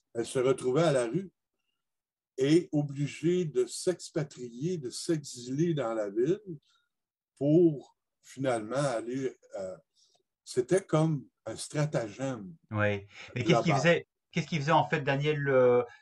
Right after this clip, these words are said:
Speaker 2: le, le fait qu'une, qu'une fille mère se décide à donner justement cet enfant qui est le sien, auquel a priori elle tient quand même, euh, comme la prunelle de ses yeux, qu'est-ce qui fait qu'elle, euh, qu'elle,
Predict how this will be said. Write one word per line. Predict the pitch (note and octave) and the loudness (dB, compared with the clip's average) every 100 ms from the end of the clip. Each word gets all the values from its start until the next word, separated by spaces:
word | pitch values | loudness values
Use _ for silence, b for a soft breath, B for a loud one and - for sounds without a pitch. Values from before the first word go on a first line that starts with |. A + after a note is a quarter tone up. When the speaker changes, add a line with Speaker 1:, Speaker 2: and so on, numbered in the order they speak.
| _ | _
Speaker 2:
le, | B2 A#2+ A#2 A#2 A#2 _ _ _ | -4 -2 0 0 -4 _ _ _
le | A2+ A#2+ | -4 -4
fait | A2 - D3+ - | -2 -2 -2 -2
qu'une, | C3 B2+ A#2+ A2+ A2 | -4 -2 0 0 0
qu'une | B2 | -2
fille | A2 B2+ | -2 -2
mère | B2+ D3 - | 0 0 0
se | B2 | -2
décide | A2 B2+ A#2+ - D#3 C#3+ | 2 0 0 -4 -2 -2
à | A2 | 0
donner | A#2 B2 B2+ | 0 0 0
justement | A#2 A2 B2 B2 B2+ B2 | -4 -6 -4 0 -2 -2
cet | - B2 A#2+ | -4 -2 0
enfant | A2+ - B2+ | 0 -2 -4
qui | - A2+ | -2 -2
est | |
le | G2+ G2 | 0 -2
sien, | - C3+ D3 F3 F3 | -4 -4 -2 -4 -8
auquel | A2+ G#2+ B2 | -10 -4 -2
a | A2 | -2
priori | - G#2+ A2+ | -2 -6 -4
elle | A2 G2 | -6 -6
tient | A#2+ G#2+ | -4 -4
quand | - A2 | -2 -2
même, | C3+ E3 D#3+ | -2 -4 -8
euh, | D3 G#2+ A2 A#2+ | -12 -12 -14 -14
comme | - A#2 | -8 -4
la | A2+ | -4
prunelle | A2+ A2+ A2 | -4 -4 -4
de | |
ses | A#2+ G#2+ | -4 -6
yeux, | C3+ E3+ D#3 B B | -4 -6 -8 B B
qu'est-ce | D3 C3+ | -8 -6
qui | C#3 | -8
fait | - D#3+ D#3 | -6 -6 -2
qu'elle, | C#3 B2+ | -2 4
euh, | A#2+ A#2 A#2 | 4 4 2
qu'elle, | C3+ | -2